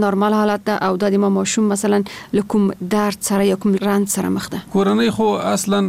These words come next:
Speaker 2: لږ صبر ورته پکار ده. په هر حالت کې داسې هغه وخت معلوم ده چې یو حالت څو ورځې دوام کوي. مثلاً نوزیږی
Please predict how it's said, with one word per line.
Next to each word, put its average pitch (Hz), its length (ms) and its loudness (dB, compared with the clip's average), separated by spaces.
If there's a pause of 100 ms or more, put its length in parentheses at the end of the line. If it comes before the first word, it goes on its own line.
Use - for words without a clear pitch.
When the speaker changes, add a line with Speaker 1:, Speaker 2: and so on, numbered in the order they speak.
(180)
Speaker 2:
لږ 190 220 -2
صبر 214 260 2
ورته 196 140 -2 (100)
پکار 175 320 -2
ده. 214 440 -2
په 143 100 2
هر 185 200 2
حالت 175 340 -2
کې 185 320 0
داسې 147 200 0 (300)
هغه 139 180 0 (560)
وخت 170 240 0 (100)
معلوم 170 320 2
ده 190 60 0 (160)
چې - 160 -2
یو 147 140 2
حالت 175 260 -2
څو - 160 -2
ورځې 160 260 0
دوام 113 280 0
کوي. 110 120 -2 (320)
مثلاً 170 200 2 (100)
نوزیږی 180 360 2